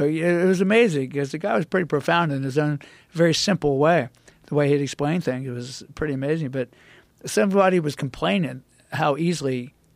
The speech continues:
he was catching him. And <laughs> Helson says, "Look, I know everything you know and everything else." <laughs> It's like, "Yeah, absolutely." He says, "Maybe, maybe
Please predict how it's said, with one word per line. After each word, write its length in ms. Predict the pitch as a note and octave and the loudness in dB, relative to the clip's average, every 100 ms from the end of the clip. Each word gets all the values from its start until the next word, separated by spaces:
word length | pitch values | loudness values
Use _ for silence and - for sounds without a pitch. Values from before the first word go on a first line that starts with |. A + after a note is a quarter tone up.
| _ | _
he 140 | - D#3+ | -6 -4
was 120 | C#3 | -2
catching 360 | - F4 - | 2 2 0
him. 80 | B2 - _ _ _ _ _ _ _ _ - | -6 -16 _ _ _ _ _ _ _ _ -4
And 140 | E3 | -4
<laughs> 140 | - - | -2 0
Helson 340 | B3 - G#3 | 0 0 -2
says, 300 | E3+ F3 D3 - _ _ _ | -2 -2 -4 -14 _ _ _
"Look, 400 | G#3 A#3+ - - _ _ _ _ | 2 2 -2 -12 _ _ _ _
I 140 | F3 A3+ | 0 4
know 180 | A3 F3+ | 4 4
everything 540 | F#3+ G3+ G#3+ G3 F3 | 4 4 4 4 4
you 200 | D#3+ G#3+ | 4 6
know 320 | F#3+ C#3 C#3 - _ _ _ _ | 6 4 2 -2 _ _ _ _
and 160 | E3+ F3 | -2 2
everything 440 | F3+ F3 F3+ F3 | 4 4 4 4
else." 320 | F3 G#3 - - _ _ | 4 4 0 -10 _ _
<laughs> 120 | G#3 - F3 F#3+ - - - - - - - - - - - - - G#3+ A#3+ - | -2 0 2 2 2 2 2 2 0 -2 -2 -2 -2 0 -4 0 0 2 0 0
It's 120 | A#3 | 0
like, 260 | A#3+ F3+ - - | 2 -2 -4 -12
"Yeah, 800 | G3+ A#3 - E4 A#3+ F3+ - F3+ - - - - - - - | -2 2 4 4 2 0 -2 -4 -6 -16 -20 -20 -20 -14 0
absolutely." 760 | G#3 A3+ G3+ F#3 G#3 A3+ F#3+ | 2 4 2 2 4 6 6
He 80 | E3 | 4
says, 220 | F3 E3+ | 4 2
"Maybe, 760 | D3+ F3 A#3 D4 B3 D#3 C3 A2+ | 2 2 4 6 6 4 -4 -10
maybe 560 | - F3+ A3+ D#3+ C3+ C3+ | -2 4 4 4 -2 -6